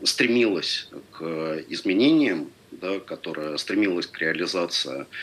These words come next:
э, такого революционного, социалистического, международного, э, проекта, и, э, эти устремления, они завершились созданием чего-то прямо противоположного.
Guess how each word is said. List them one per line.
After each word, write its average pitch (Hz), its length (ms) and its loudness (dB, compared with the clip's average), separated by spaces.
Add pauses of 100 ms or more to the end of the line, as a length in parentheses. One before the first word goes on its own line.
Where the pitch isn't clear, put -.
(300)
э, 78 300 -2 (460)
такого - 260 -8
революционного, 104 720 2
социалистического, 85 1300 -4
международного, 82 960 -2 (380)
э, 82 360 2
проекта, 92 720 0 (100)
и, 104 480 0
э, 87 840 0
эти 104 240 -2
устремления, 98 640 2
они 101 400 2
завершились 104 640 0
созданием 90 640 0
чего-то 87 320 -4
прямо 90 340 -2
противоположного. - 880 -6